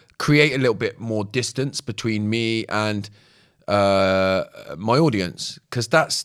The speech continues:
that's the thing. Some of them ha-, y-, they end up having too much access. I mean, it's mental to me that once upon a time I used to have my phone number on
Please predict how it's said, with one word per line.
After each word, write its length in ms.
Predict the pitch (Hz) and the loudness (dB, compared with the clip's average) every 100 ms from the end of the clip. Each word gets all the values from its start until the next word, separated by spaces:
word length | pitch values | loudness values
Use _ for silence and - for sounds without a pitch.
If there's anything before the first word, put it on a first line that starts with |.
| - | 0
that's 240 | 151 131 | 0 0
the 80 | 113 | -8
thing. 400 | - 135 98 92 | -2 0 0 -4
Some 220 | - 127 | -4 -2
of 160 | 127 - | -4 -2
them 200 | 107 98 | -4 -2
ha-, 320 | 101 101 95 - | -2 0 -2 -4
y-, 160 | 98 - | -8 -2
they 140 | 107 | 0
end 140 | 113 110 | 0 -2
up 100 | - | -2
having 260 | 107 95 | -2 -2
too 220 | - 107 | -4 -4
much 220 | 98 92 - | -2 -4 -2
access. 380 | 117 - 104 87 - - - | -2 -2 -6 -6 -14 -10 -4
I 40 | |
mean, 140 | 156 | -2
it's 120 | 135 - | -2 -4
mental 640 | 123 135 160 151 131 107 | -2 0 2 0 -2 -4
to 120 | 110 | -4
me 160 | 101 95 | -2 -2
that 100 | 87 | 0
once 220 | 117 101 | -2 -2
upon 180 | 98 107 | -4 -4
a 40 | |
time 240 | - 113 95 | 0 0 0
I 60 | |
used 160 | 101 - | -2 -2
to 60 | |
have 140 | 107 98 | -4 -2
my 160 | 98 95 | -4 -4
phone 360 | - 131 131 | -4 -2 -2
number 280 | 101 87 87 | -4 -4 -2
on 300 | 90 92 - | -2 -4 -8